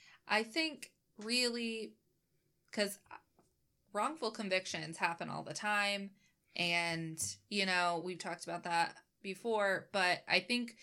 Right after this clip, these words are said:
at the end of the day, when I look at Scott's timeline, all other weird, stupid decisions aside, the bodies of Lacey and Connor were found just north of Berkeley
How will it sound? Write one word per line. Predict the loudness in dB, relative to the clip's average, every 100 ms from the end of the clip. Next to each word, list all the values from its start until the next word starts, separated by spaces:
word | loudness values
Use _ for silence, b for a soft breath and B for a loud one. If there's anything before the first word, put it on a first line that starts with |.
| B B B _ _ _ _ _ _
at | -2 -2
the | -2
end | 0 2
of | 0
the |
day, | 4 6 8 6 4
when | 0 0
I | 0 2
look | 2 0 0
at | -2
Scott's | 0 2 2 0
timeline, | -4 -4 -6 -8 -12 -12 -14 -16 _ _ _ _ _ _ _ _ _ _ -12 0
all | 4 4 6
other | 4 6 4 2 -2
weird, | -2 2 2 2 0
stupid | -4 -2 -2 -2 -4
decisions | -4 -4 -6 -6 -8
aside, | -2 0 2 0 -4 -12 b b b b b b _ _
the | -2 0
bodies | 0 -4 -2 -2 -2 -2
of | -2 -2
Lacey | 0 0 0 -4 -4
and | -4
Connor | -4 -2 0 0 -2 -2
were | -4 -4
found | 2 4 4 4 0 -6
just | -8 -2 0 2 -2 -4 -4
north | -2 2 2 2 0 -2
of | 2 4 4 0
Berkeley | -2 0 0 -2 -4 -4 -6